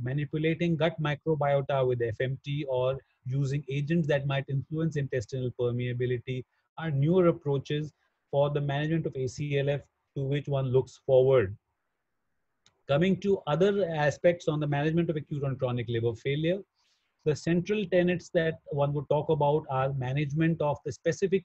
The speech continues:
etiology, the acute precipitant or the underlying disease. And I'll be mainly talking about some aspects of severe alcoholic hepatitis. Management of S A H is well beyond the purview of this talk.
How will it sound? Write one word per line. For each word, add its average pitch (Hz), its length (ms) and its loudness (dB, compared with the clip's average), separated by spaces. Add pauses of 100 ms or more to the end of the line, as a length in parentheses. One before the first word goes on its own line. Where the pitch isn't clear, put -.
etiology, 135 500 -2
the 131 120 0
acute 190 360 -2
precipitant 123 720 -4 (340)
or 135 140 4
the 147 100 0
underlying 135 500 0
disease. 147 520 -2 (460)
And 151 180 -4
I'll 160 140 2
be 180 200 2
mainly 175 300 4
talking 170 380 2
about 165 400 4
some 175 320 0
aspects 156 560 -2
of 143 160 -4
severe 170 320 2
alcoholic 143 680 0
hepatitis. 135 640 -4 (460)
Management 180 500 2
of 170 100 0
S 160 200 0
A 170 80 4
H 170 180 2
is 151 140 -2
well 160 180 2
beyond 147 360 0
the 143 100 0
purview 143 420 0
of 131 140 2
this 127 200 2
talk. 143 280 0